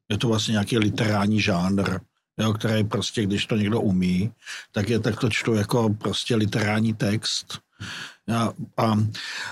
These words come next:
eh, normální lidi nečtou komentáře. Jako voliči,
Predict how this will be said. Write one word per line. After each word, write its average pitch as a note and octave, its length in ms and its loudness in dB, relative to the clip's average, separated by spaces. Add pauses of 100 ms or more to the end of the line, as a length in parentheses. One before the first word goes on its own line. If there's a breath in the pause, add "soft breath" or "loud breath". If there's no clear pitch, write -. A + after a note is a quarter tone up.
eh, G#2 160 4
normální B2 500 4
lidi A#2 180 4
nečtou G#2+ 300 2
komentáře. G2 640 0 (460 loud breath)
Jako G#2+ 520 4
voliči, A2 580 4